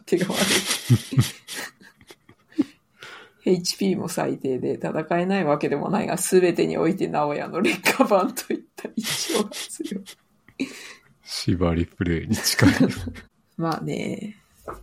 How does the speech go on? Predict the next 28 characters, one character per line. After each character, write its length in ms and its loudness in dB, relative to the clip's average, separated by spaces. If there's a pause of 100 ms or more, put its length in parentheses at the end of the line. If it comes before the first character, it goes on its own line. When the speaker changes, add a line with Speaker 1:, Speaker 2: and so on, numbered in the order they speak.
(600)
Speaker 1:
も 100 -4
う 40 -8
ち 100 -2
ょ 20 0
っ 20 -14
と 120 4
な 160 4
ん 80 -2
か 100 4
や 180 4
り 140 0
方 340 -2
あ 40 -4
っ 180 -12
た 160 -4
ん 100 -4
ち 100 -6
ゃ 60 -6
う 80 -10
か 180 -12
と。 140 -20 (500)
み 160 -2
ず 120 0
ほ 160 -2
ち 120 0
ゃ 80 4
ん 140 -2
は 320 -6